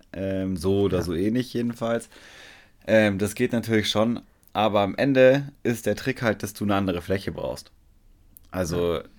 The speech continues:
Speaker 1: dass du auf, auf dem neuen Bahnenparcours wär's einfach nicht möglich gewesen, weil der war schon
Speaker 2: Ja,
Speaker 1: komplett
Speaker 2: klar.
Speaker 1: ausgenutzt und wir haben auch in der Vorbereitung zum Turnier gesagt, hey,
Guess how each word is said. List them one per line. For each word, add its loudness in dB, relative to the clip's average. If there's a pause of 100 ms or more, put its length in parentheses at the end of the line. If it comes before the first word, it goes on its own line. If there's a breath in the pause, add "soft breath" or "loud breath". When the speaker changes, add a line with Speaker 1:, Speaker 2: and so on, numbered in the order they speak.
Speaker 1:
dass -4
du -2 (880 soft breath)
auf, 2 (240)
auf 0
dem 0
neuen 2
Bahnenparcours 0
wär's 4
einfach -4
nicht -4
möglich -4
gewesen, -6
weil -4
der 2
war 4
schon 0
Speaker 2:
Ja, -2
Speaker 1:
komplett -2
Speaker 2:
klar. 0
Speaker 1:
ausgenutzt 0
und -6 (580 loud breath)
wir 2
haben 2
auch 2
in -2
der 2
Vorbereitung 2
zum -4
Turnier 0
gesagt, 0
hey, 2